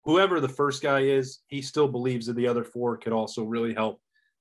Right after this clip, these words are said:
Um, and I think Evan Pryor was ruled out of that conversation or not included in it as much heading into training camp. Um, two weeks later, they're seeing a lot of things from the way that he attacks,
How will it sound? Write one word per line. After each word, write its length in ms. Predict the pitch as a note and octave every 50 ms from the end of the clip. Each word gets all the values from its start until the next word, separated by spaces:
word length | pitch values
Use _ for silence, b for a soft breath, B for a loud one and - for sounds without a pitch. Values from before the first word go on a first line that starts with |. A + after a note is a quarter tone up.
| _ -
Um, 280 | G#2+ G#2+ G#2+ G#2 G2+ - _ _ _ -
and 100 | G#2+ A#2+
I 120 | A#2+ A#2 A#2
think 300 | A2+ - D#3 D3 - - -
Evan 240 | C3+ C3 C3 A#2+
Pryor 400 | A2+ - C3 B2+ B2+ B2+ B2 A#2
was 260 | A2+ A2+ G#2+ G#2 - A2+
ruled 320 | B2+ C3 B2+ B2 A2+ A2+ - _ _ _ _ -
out 180 | G#2+ A#2+ C3+ D3
of 100 | C#3+ C#3+
that 180 | C#3+ C3+ C3+
conversation 680 | - C#3+ C#3 C#3 B2+ C3 - C#3+ C#3 C3+ - D3+ D3 C#3 _ _ _ _ _ _ _ _ -
or 80 | G#2+ G#2+
not 220 | A#2 B2 B2+ B2+
included 380 | B2 A2+ - C#3 D3+ D3 C#3 C3+
in 120 | C#3 C#3
it 100 | C3 B2+
as 120 | A#2+ G#2
much 420 | A2+ B2 C3 C#3 C3+ - - - - _ _ _ _ _ _ _ -
heading 200 | - C3 B2+ A#2+
into 160 | A#2+ B2 B2+
training 320 | B2+ - C#3+ C3+ C3 B2+ B2+
camp. 260 | - C3+ C#3 C#3+ C#3+ - _ _ _ _ -
Um, 320 | G#2+ G#2+ G#2 G2+ G2 G2 - _ _
two 140 | - C#3+ C#3
weeks 220 | C3 B2+ A#2 -
later, 480 | C#3 C3 B2+ B2+ B2 A#2+ A#2 A2+ A2+ - _ _ _ _ _ _ _ _ -
they're 100 | A#2+ A2
seeing 480 | - - C3+ C3+ B2+ B2 A#2 A2 A2 - _ _ _ _ _ _ -
a 40 | A2+
lot 480 | A2+ A2+ A#2+ C3 C#3+ D3+ C#3 C3 A#2+
of 120 | A2+ A2 -
things 340 | - A#2+ A2+ A2 G#2+ G#2 -
from 160 | - A#2 A#2
the 80 | A#2
way 180 | A2+ A#2+ B2 A#2+
that 140 | A#2 A2+ G#2
he 140 | B2 B2 A#2
attacks, 560 | A2+ - - A#2 A2+ A2+ A2+ - - -